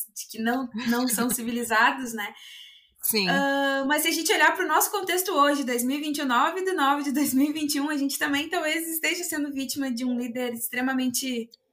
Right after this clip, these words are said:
Speaker 1: né? Enfim, extremamente,
Speaker 2: Autoritário.
Speaker 1: talvez, vamos usar, <laughs> é, au-, extremamente
Speaker 2: Sim.
Speaker 1: autoritário, assim, eu acho que a gente também tá passando por um momento extremamente delicado.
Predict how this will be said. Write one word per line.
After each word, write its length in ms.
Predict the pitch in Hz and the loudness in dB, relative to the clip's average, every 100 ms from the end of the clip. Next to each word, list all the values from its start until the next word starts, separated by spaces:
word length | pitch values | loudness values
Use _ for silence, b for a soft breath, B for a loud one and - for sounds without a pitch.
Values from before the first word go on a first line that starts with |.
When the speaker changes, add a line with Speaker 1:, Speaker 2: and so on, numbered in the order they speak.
| _ | _
Speaker 1:
né? 260 | 226 208 226 - _ _ _ _ _ | -2 -2 -4 -14 _ _ _ _ _
Enfim, 440 | 247 247 240 220 - _ - - | -4 -2 -4 -4 -14 _ -20 -14
extremamente, 540 | - 233 254 240 254 262 | -8 -2 4 4 4 2
Speaker 2:
Autoritário. 300 | 254 254 285 | 2 2 4
Speaker 1:
talvez, 300 | 196 180 208 | 6 6 2
vamos 220 | 240 262 | 0 0
usar, 280 | 254 262 311 - | 4 6 6 4
<laughs> 80 | 311 | 4
é, 320 | 233 233 - | 4 4 0
au-, 140 | 233 | -2
extremamente 540 | 277 - 277 311 285 294 | -4 0 2 2 2 2
Speaker 2:
Sim. 60 | |
Speaker 1:
autoritário, 600 | 302 226 254 - 254 269 | 0 0 -2 2 4 4
assim, 160 | 254 247 | 0 0
eu 60 | |
acho 240 | 240 247 - | 0 0 -4
que 100 | 254 | -4
a 20 | |
gente 200 | 240 240 | -4 -4
também 240 | 254 254 | -2 0
tá 80 | 294 | 0
passando 340 | 277 285 254 262 | 0 0 -2 -4
por 140 | 269 | -4
um 100 | 262 | -4
momento 340 | 262 254 254 | -2 -2 -2
extremamente 600 | 277 - 254 269 254 254 | -6 -6 -4 -2 -2 -4
delicado. 580 | 247 254 - 220 220 214 | -6 -6 -2 0 0 -4